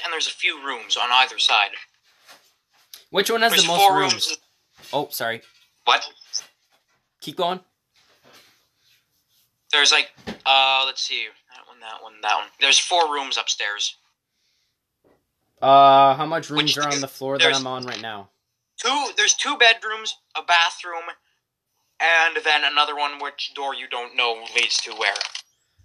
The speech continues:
Speaker 2: Uh, I'm gonna go upstairs 'cause there seems to be more rooms,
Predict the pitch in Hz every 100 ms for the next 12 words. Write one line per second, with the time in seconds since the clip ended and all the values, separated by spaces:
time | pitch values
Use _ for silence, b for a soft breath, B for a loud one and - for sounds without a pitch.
0 | _ 170 196 208 254 285 233 226 214 -
1 | - 160 175 - 165 156 - 185 190 196
2 | 185 151 151 151 147 131 120 123 127 127
3 | 131 - -